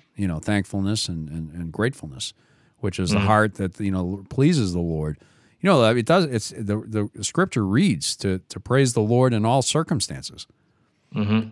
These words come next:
Speaker 1: You know, thank the Lord in all circumstances, you know, and I,
Speaker 2: Mm-hmm.
Speaker 1: I, I, I'm not doing that. I mean, <laughs> you know, uh,
Speaker 2: Yeah.
Speaker 1: I fall so short in so many ways, but I,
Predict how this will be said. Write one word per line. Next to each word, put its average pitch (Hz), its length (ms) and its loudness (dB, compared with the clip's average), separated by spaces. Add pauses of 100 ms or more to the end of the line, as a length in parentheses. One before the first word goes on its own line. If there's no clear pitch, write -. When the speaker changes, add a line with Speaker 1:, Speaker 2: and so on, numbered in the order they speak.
Speaker 1:
You 104 100 0
know, 117 260 2
thank 151 240 2
the 143 100 2
Lord 139 280 6
in 135 100 4
all 139 220 4
circumstances, - 1080 -6
you 92 80 -8
know, 95 180 -4
and 95 160 -4
I, 95 160 -4
Speaker 2:
Mm-hmm. 95 120 -8
Speaker 1:
I, 82 420 -10 (220)
I, 95 40 -4
I'm 156 120 0
not 80 200 -2
doing 67 260 -8
that. 67 200 -12
I 87 80 -4
mean, 92 320 -2 (1500)
<laughs> - 0 - (800)
you 101 120 -2
know, 73 280 -4 (500)
uh, 80 340 -4 (160)
Speaker 2:
Yeah. 117 280 0
Speaker 1:
I 117 60 2
fall 120 280 2
so 135 240 4
short 120 520 2
in 98 180 -2
so 117 240 2
many 110 240 4
ways, 107 420 4
but 101 180 -2
I, 104 300 0